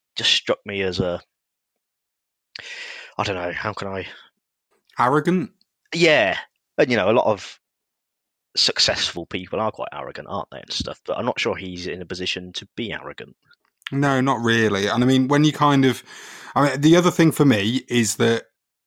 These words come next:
Speaker 2: as Damien said, and as, as we know, Jayden Stockley moved on to Preston North End for seven hundred and fifty thousand pounds in January. Their, their next top goal scorer is Jonathan Fort with five goals.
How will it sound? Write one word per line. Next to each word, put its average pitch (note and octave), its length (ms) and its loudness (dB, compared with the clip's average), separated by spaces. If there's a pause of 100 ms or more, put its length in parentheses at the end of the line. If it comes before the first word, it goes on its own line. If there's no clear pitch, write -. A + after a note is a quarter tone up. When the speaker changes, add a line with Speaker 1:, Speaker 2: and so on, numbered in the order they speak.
(440)
Speaker 2:
as C3 120 -4
Damien A#2 360 2
said, A#2+ 300 -2
and A2 140 -2
as, A#2 140 -8
as A#2 180 -6
we A2+ 100 0
know, G#2+ 180 -2
Jayden C3 320 2
Stockley B2 540 0
moved A#2 340 0
on A#2 260 -2
to A2 340 -2
Preston A2+ 400 -4
North A2 240 -4
End A2+ 340 -2
for G#2 220 -8
seven A#2 280 -6
hundred A2 200 -6
and G#2+ 100 -6
fifty A2+ 320 -8
thousand G#2+ 400 -4
pounds G#2+ 340 -4
in G2+ 140 -8
January. A2 500 -2 (480)
Their, D3+ 220 4
their E3 180 2
next - 460 -4
top C#3 260 0
goal C3+ 240 4
scorer F#2 600 -2 (840)
is C3 200 -2
Jonathan C#3 580 0
Fort B2 460 0
with G#2+ 180 -6
five C3 720 -4
goals. G2+ 560 -6